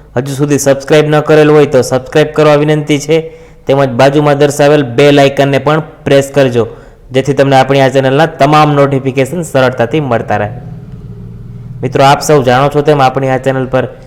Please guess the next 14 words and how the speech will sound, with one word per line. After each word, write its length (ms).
જમીન 240
મિલકતને 460
લગતા 360
અલગ 260
અલગ 260
ટોપિક 340
પર 140
ચર્ચા 360
કરવામાં 440
આવે 160
છે 160
અને 100
આજે 200
એક 100